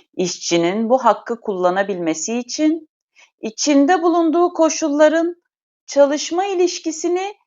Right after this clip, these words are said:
çekilmez hale getirmiş olması yeterlidir. İlk olarak sağlık nedenlerinden bahsetmek gerekir.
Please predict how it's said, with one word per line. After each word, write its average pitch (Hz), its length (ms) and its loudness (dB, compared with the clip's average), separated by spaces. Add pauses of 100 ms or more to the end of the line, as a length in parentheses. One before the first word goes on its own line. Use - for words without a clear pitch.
(280)
çekilmez 294 880 2
hale 269 280 6
getirmiş 262 560 -2
olması 214 440 -4
yeterlidir. 160 920 -2 (1400)
İlk 285 300 2
olarak 175 520 4
sağlık 185 460 4
nedenlerinden 160 840 0
bahsetmek 143 600 -6
gerekir. - 680 -16